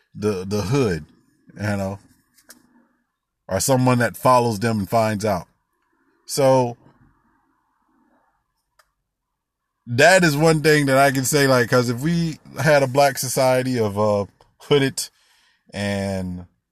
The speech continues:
veiled people, uh, y-, you'd know who they is. They probably have YouTube videos with them, like, yo, like, connecting them to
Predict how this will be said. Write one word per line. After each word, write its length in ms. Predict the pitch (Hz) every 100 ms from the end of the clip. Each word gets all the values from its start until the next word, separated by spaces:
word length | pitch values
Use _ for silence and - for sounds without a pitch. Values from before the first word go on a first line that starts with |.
| _ _ _
veiled 420 | 90 113 135 131 117
people, 500 | 147 139 120 101 98
uh, 340 | 101 98 92 90 _ _ _ _ _ _ _ _
y-, 400 | 311 294 294 285
you'd 300 | 156 165 240
know 180 | 185 180
who 80 | 170
they 120 | 165
is. 480 | 160 180 - - -
They 200 | - 143
probably 300 | 165 156 151
have 160 | 156
YouTube 400 | 151 165 139 151
videos 580 | 127 131 127 123 110 101
with 140 | 117 110
them, 260 | 131 120
like, 300 | 123 120 104 - -
yo, 460 | 135 131 120 98 -
like, 240 | 113 104 101 - -
connecting 460 | - 131 135 123 131
them 160 | 127
to 120 | 123